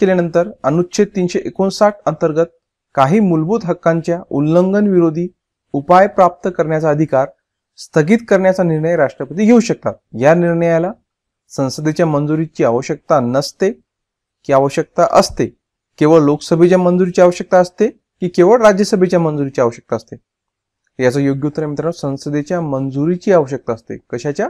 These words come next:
संसदेच्या. राष्ट्रीय, अ, राष्ट्रीय आणीबाणी दरम्यान कलम एकोणीस अंतर्गत असणारे सर्व प्रकारचे जे स्वातंत्र्याचे अधिकार आहे ते निलंबित होतात आणि आणीबाणीचा अंमल संपल्यानंतर कलम एकोणीस मधील जे जितके स्वातंत्र्य आहे ना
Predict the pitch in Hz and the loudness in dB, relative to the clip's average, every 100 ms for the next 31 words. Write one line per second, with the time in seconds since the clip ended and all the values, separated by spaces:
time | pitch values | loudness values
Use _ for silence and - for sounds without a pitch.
0 | - - 208 208 170 123 107 - _ _ | -10 -2 0 2 0 -2 -6 -8 _ _
1 | _ _ _ _ _ _ _ _ _ 131 | _ _ _ _ _ _ _ _ _ 4
2 | 131 139 - _ _ 208 214 - 147 139 | 6 4 -6 _ _ 2 4 6 6 6
3 | 139 - 220 226 220 190 185 180 175 151 | 4 2 2 6 6 6 4 4 4 2
4 | 143 143 175 156 160 175 135 165 160 175 | 2 -2 -2 0 2 2 -2 -2 0 2
5 | 226 - 156 160 160 147 143 - 131 143 | 2 0 -2 0 0 0 -2 0 0 0
6 | 190 _ _ _ - 143 156 202 185 175 | -4 _ _ _ 0 4 6 4 2 2
7 | 160 156 175 170 139 139 147 147 131 135 | 2 2 -6 -4 -4 -2 -2 0 -2 -2
8 | 135 147 190 208 220 185 131 113 107 _ | -2 -2 2 6 8 6 4 -2 -10 _
9 | _ _ _ - 131 - 127 147 165 160 | _ _ _ -8 -6 0 0 0 2 0
10 | 170 185 143 147 170 175 151 175 170 160 | 2 2 2 2 0 0 -2 2 2 2
11 | 185 214 - 151 160 147 156 170 170 165 | 0 -2 -2 0 2 0 -2 -4 -4 -4
12 | 170 160 160 - 220 180 170 165 156 165 | -4 -4 -4 -4 -4 -2 -2 0 0 0